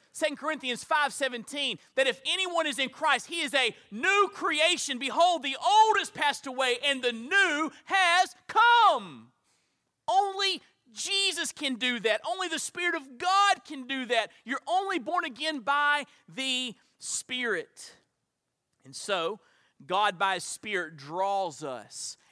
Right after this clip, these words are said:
and makes us brand new creations in Christ. And so the new birth corresponds to the birth of Isaac to Sarah and Abraham.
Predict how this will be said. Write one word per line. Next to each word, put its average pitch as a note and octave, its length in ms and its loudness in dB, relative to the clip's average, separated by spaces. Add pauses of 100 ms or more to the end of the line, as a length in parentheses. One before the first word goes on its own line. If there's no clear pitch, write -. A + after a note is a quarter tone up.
and F#3 160 -4
makes G3+ 320 -4
us F3 180 -6
brand G3 540 -6
new G#3 260 -8
creations F#3 880 -14
in F3+ 480 -12 (380)
Christ. - 960 -10 (360)
And E3 120 -10
so G3+ 200 -2
the F3 140 -4
new G#3 260 -6
birth G3+ 320 -2
corresponds G3+ 720 -4
to - 80 -18
the D#3+ 100 -8
birth D#3 240 -4
of E3 160 -12
Isaac A3 680 -8 (2000)
to F3+ 100 -12
Sarah F3 360 -6
and A#3+ 80 -8
Abraham. A3+ 420 -12